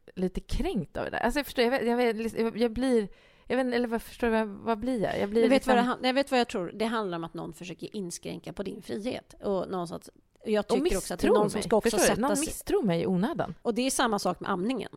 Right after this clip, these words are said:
Speaker 2: Det är så här, man misstror att du är en dålig f-, man misstro-, man blir
Speaker 1: Mm.
Speaker 2: misstrodd att man blir en dålig förälder om man inte känner att amningen är någonting som fungerar eller passar.
Speaker 1: Ja.
Speaker 2: Eh, och det är också så tråkigt, för att jag menar, det finns ju så många alternativ där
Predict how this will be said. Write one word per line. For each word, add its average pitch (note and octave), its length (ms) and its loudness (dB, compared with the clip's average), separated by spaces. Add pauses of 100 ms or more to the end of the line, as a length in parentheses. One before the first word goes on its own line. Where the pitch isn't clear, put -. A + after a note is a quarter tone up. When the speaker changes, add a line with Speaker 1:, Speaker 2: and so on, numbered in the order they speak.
Speaker 2:
Det G3+ 100 -4
är G#3 60 -2
så G#3 100 -2
här, F#3 120 0
man G3 180 0
misstror G#3+ 460 0
att F3 120 0
du E3+ 140 -2
är F#3 40 -4
en F3 140 -6
dålig F#3 360 0
f-, - 120 -18
man G3 280 -4
misstro-, - 320 -6
man A3+ 140 0
blir B3 80 4
Speaker 1:
Mm. C4 60 2
Speaker 2:
misstrodd B3+ 460 -2
att F#3+ 120 -2
man F#3+ 140 -4
blir F3+ 100 -2
en F3 140 -6
dålig F3+ 320 -2
förälder F#3 460 -4
om F3 120 -6
man F3 180 -8
inte E3+ 400 -12 (760)
känner F3 340 -6
att F3 100 -10
amningen F#3 500 -6
är F3+ 180 -6
någonting F3 320 -8
som F3 160 -12
fungerar F#3 440 -6
eller - 380 -8
passar. - 420 -10 (560)
Speaker 1:
Ja. G#3+ 380 -6
Speaker 2:
Eh, E3+ 320 -6
och A#3+ 120 -2
det A#3 80 0
är C4 40 2
också B3+ 180 0
så G#3+ 120 -2
tråkigt, - 560 -4
för A#3 80 0
att A3+ 100 2
jag G#3+ 60 2
menar, G#3+ 140 4
det G#3+ 80 0
finns G#3 180 -6
ju G3 60 -6
så G3+ 120 -6
många F#3+ 300 -2
alternativ F#3+ 840 -2
där - 460 -2